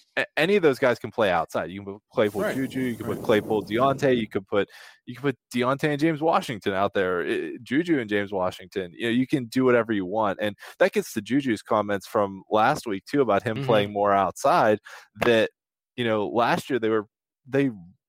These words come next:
Speaker 1: rarely used two tight end sets. So pretty much all the time they had three wide receivers on the field, which put Juju in the slot. So it may be, you know, when they go to three wide receivers, yeah, Juju bumps into the slot,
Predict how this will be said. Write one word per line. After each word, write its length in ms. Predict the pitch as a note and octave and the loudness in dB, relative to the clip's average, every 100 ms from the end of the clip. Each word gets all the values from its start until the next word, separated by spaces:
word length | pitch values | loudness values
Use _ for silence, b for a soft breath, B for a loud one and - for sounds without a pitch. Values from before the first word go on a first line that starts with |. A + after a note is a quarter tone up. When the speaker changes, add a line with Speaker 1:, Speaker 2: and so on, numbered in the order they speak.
| _ | _
Speaker 1:
rarely 640 | A2+ G#2 A#2+ F#3 F#3 G#2+ | -10 -2 0 2 2 0
used 400 | F#2+ F#2 F#2+ - - | -4 -6 -10 -12 -10
two 140 | G#2+ | -10
tight 240 | - G#2 | -2 -2
end 200 | G2 F#2+ | -2 -6
sets. 260 | F#2 G2+ - | -6 -8 -6
So 100 | G2+ - | -12 -10
pretty 140 | D3 | -4
much 160 | C3+ G2+ _ - | -4 -4 _ -4
all 200 | C3 F3 | -2 0
the 100 | B2 | -2
time 260 | G#2 G2 | -2 -4
they 80 | G2 | -4
had 140 | F#2 | -4
three 180 | - A2 | -4 -6
wide 260 | G2+ F#2+ F#2+ | -2 -2 -2
receivers 420 | F2+ A2 G2 G2 | -8 -10 -10 -6
on 140 | G2 | -6
the 60 | G2 | -6
field, 360 | - G#2+ G2+ F#2 b b - | -8 -2 -2 -2 b b -8
which 180 | G2+ - | -8 -4
put 140 | A2+ | -8
Juju 400 | - A2+ G2+ G#2 | -4 -4 -2 -4
in 100 | G2 | -4
the 80 | F#2+ | -10
slot. 400 | - G2+ F#2 - - | -8 -2 -2 -2 -4
So 320 | - A#2+ A2 B B B _ _ | 2 2 2 B B B _ _
it 180 | C#3 D3 | 0 2
may 220 | C3 E3+ | 4 2
be, 460 | F3 C3 A#2 A2+ G#2 _ _ | 4 2 2 0 -2 _ _
you 80 | B2 | -6
know, 300 | G2+ F#2+ F2+ | -2 -2 -4
when 200 | A2+ A2 | -4 -2
they 120 | G#2+ | -2
go 180 | G#2 B2 | 2 2
to 120 | G#2+ | 2
three 240 | - D3 E3 | -4 0 2
wide 260 | A#2 G#2 | 4 2
receivers, 520 | G2 - G#2 F#2+ G2 - | -2 -8 -10 -8 -12 0
yeah, 180 | C#3 G2+ | 2 2
Juju 360 | F#2+ G2+ F#2+ | -2 -8 -10
bumps 320 | F2+ G2 F#2 | -6 -6 -6
into 200 | G#2 F2+ | -12 -10
the 140 | F2 E2+ | -12 -12
slot, 380 | - F#2+ D#2+ | -6 -4 -4